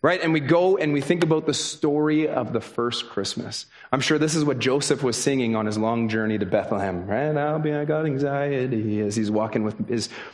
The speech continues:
pregnant wife, right? We think about the story of Joseph and that he had to go home for Christmas. But when you look to the Christmas story, I think there's a little bit of this going on in his mind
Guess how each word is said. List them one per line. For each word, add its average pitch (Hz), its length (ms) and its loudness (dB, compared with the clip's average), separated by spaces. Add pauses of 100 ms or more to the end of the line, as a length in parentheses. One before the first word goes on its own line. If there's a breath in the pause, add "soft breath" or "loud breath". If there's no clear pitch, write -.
pregnant 110 480 -2
wife, 101 560 -6 (640 soft breath)
right? 151 100 4
We 160 100 4
think 175 160 2
about 180 160 2
the 156 60 0
story 156 800 0
of 107 280 -4
Joseph 127 600 -2
and 113 140 0
that 107 160 -4
he 104 220 -6
had 151 640 0 (100)
to 107 340 -2 (580)
go 107 120 -2
home 101 260 -2
for - 160 -8
Christmas. - 720 -10 (500 soft breath)
But 131 80 0
when 135 160 2
you 135 80 2
look 160 180 0
to 156 80 2
the 139 80 2
Christmas 147 460 -2
story, 139 460 0
I 123 140 -4
think 156 320 -6
there's 123 200 -2
a 113 60 -2
little 123 280 -2
bit 131 200 -2
of 110 100 -4
this 113 160 -4
going 104 220 -4
on 101 160 -2
in 98 120 -4
his 90 140 -8
mind 101 380 -8